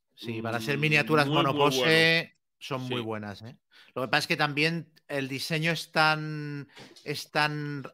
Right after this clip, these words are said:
Speaker 1: ah, recargado que no las ves a simple vista en la caja. O sea, no, no las, en plan, "Tengo que sacar el, el cazador del no sé qué", y te, las miras en la caja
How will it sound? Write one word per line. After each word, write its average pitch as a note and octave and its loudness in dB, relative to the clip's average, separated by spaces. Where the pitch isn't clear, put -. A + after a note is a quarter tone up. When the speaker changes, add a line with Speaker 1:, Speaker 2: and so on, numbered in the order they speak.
Speaker 1:
ah, C3+ 2
recargado C#3 0
que C3 -6
no D3 -2
las D#3 0
ves D#3 -6
a D#3 -6
simple C#3 -8
vista C#3+ -8
en A2 -6
la A2 -8
caja. A#2+ -8
O A#2+ -20
sea, A2 -8
no, C#3 -4
no D#3 -2
las, E3+ 0
en D#3 -12
plan, D3+ 0
"Tengo G3+ 0
que G3+ -4
sacar G3+ 4
el, E3 -6
el D#3 -6
cazador E3+ 0
del F3+ -6
no D#3+ -6
sé D#3 -6
qué", D3 -4
y C3+ -12
te, C3 -10
las C3 -10
miras D#3+ -8
en E3+ -8
la D3+ -4
caja D#3+ -10